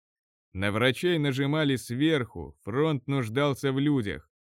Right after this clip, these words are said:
Считали как: пока в запасном полку прокантуешься и до места службы доберёшься, будешь совсем здоровым. Но майор явно смутился.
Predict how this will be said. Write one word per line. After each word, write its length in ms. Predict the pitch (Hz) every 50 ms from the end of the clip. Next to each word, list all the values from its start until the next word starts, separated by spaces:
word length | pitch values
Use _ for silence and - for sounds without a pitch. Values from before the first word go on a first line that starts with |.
| _ _
Считали 600 | - - - 143 156 147 - 185 180 165 160 156
как: 420 | 143 - 156 135 107 80 - - _ _ _ _ _ _
пока 340 | 104 120 113 - 190 180
в 40 | 147
запасном 560 | 131 151 170 - 160 143 - 160 165 165 151
полку 380 | 131 147 151 147 - - 160 139
прокантуешься 1120 | - 117 113 - 123 120 113 104 - - 175 175 165 151 131 - - 147 143 139 131 - -
и 100 | - 101
до 140 | 95 110 120
места 360 | 135 160 170 147 - - 135
службы 480 | 117 - - 131 156 165 143 131 135 139
доберёшься, 840 | 120 123 110 107 113 131 160 175 165 135 - - - 98 71 - - _ _ _ _ _ _
будешь 500 | - 87 104 147 180 180 165 160 143 -
совсем 440 | - 143 135 117 113 - 151 151 139
здоровым. 720 | 117 113 139 139 135 135 127 117 104 92 85 67 50 50 - _ _ _ _ _ _ _ _ _ _ _ _ _
Но 300 | - 82 92 113 139 151
майор 400 | 165 170 165 151 143 156 165 151
явно 480 | 143 110 104 123 139 143 135 139 143 135
смутился. 880 | - - 139 147 139 - 139 131 117 104 87 - - 90 73 65 -